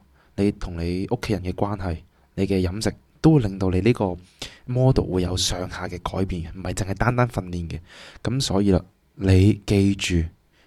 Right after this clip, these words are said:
你要盡量避免去到呢一個 overtraining 嘅 phase 啊。噉所以啦，我哋可以由呢個理論知道，就係我哋人呢，係會經歷一個先退步後進步嘅階段嚟嘅。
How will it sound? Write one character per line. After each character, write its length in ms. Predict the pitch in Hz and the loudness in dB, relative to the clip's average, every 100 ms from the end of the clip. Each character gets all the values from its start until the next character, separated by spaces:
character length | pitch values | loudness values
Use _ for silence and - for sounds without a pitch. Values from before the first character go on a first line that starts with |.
| - | -2
你 120 | 101 | 2
要 100 | 98 | 2
盡 260 | 95 95 95 | 2 0 0
量 140 | 95 | -2
避 260 | 92 95 90 | 2 4 2
免 200 | 87 92 | 0 -2
去 140 | 90 | 0
到 120 | 92 90 | 2 4
呢 80 | |
一 120 | 104 104 | 6 4
個 140 | 98 | 4
overtraining 840 | 87 101 92 104 - 101 98 87 71 | 2 2 -2 -2 -2 -4 -4 -6 -4
嘅 200 | 82 80 | -4 -2
phase 420 | - 92 90 82 | 0 0 0 -4
啊。 40 | - | -2
噉 120 | 127 151 | 0 2
所 200 | 123 120 | 6 6
以 20 | |
啦， 120 | 104 - | 6 4
我 80 | |
哋 60 | 107 | 4
可 120 | 113 | 8
以 40 | 135 | 8
由 100 | 95 | 8
呢 80 | |
個 80 | 110 | 6
理 240 | 101 85 92 | 4 4 2
論 160 | 95 92 | 2 2
知 140 | 107 | 4
道， 120 | 95 | 4
就 120 | 92 87 | 4 2
係 80 | 85 | 2
我 80 | |
哋 180 | 95 90 | 2 2
人 200 | 90 - | 0 -2
呢， 140 | 104 117 - _ - | -2 -2 -6 _ -12
係 280 | - 104 95 | 2 6 8
會 80 | 95 | 6
經 240 | - 143 | 4 0
歷 80 | 120 - | 0 -2
一 80 | 113 | -2
個 220 | - 85 | 0 0
先 300 | 82 - 131 | 0 2 4
退 240 | 127 - 87 | 6 6 6
步 240 | - 80 - _ _ | 4 0 -2 _ _
後 340 | - - 90 87 | -12 -2 2 4
進 220 | 98 90 | 2 2
步 140 | 90 | 2
嘅 40 | 85 | 2
階 240 | - 95 | 2 0
段 20 | 95 | 0
嚟 160 | 80 | -2
嘅。 140 | - | -10